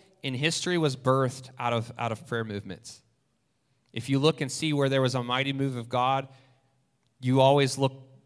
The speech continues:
right before that and you see, well, where people had been praying for years and years for a move of God, and it's like the windows of heaven opens up. And God just pours it out. And you see revival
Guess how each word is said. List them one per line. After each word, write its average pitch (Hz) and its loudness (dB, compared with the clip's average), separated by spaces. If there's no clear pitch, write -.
right 123 2
before 131 -2
that 110 -2
and 113 -6
you 117 -4
see, 120 -4
well, 101 -4
where - -14
people 127 -6
had 107 -8
been 104 -8
praying 117 -6
for - -8
years 110 -2
and 107 -8
years 120 -2
for - -8
a 101 -4
move 113 -4
of 104 -10
God, 107 -2
and 104 -8
it's 98 -12
like 104 -6
the 107 -4
windows 113 -4
of 110 -10
heaven 113 -4
opens 107 -6
up. 98 -8
And 113 -6
God 117 2
just 117 -6
pours 123 0
it 107 -4
out. 98 -6
And 117 -6
you 117 0
see 123 -4
revival 110 0